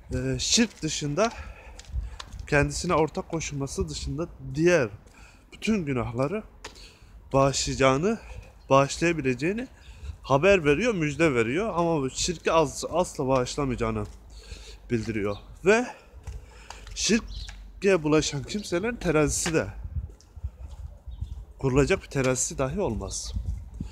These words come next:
Bu noktada bizim toplumumuzda şu anda Kur'an, e, gözlüğüyle, Rabbime sığınarak, Rabbimin izniyle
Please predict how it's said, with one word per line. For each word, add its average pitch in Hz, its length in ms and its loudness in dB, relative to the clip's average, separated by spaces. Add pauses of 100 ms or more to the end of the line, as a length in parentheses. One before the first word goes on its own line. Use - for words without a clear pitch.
(580)
Bu 185 120 2
noktada 143 580 2 (460)
bizim 180 320 0
toplumumuzda 143 1000 -2
şu - 220 -2
anda 107 360 -2 (160)
Kur'an, 143 500 -2 (1120)
e, 107 80 -10 (680)
gözlüğüyle, 131 840 4 (1400)
Rabbime 127 400 0
sığınarak, 117 680 -2
Rabbimin 123 500 -2 (1000)
izniyle 127 640 4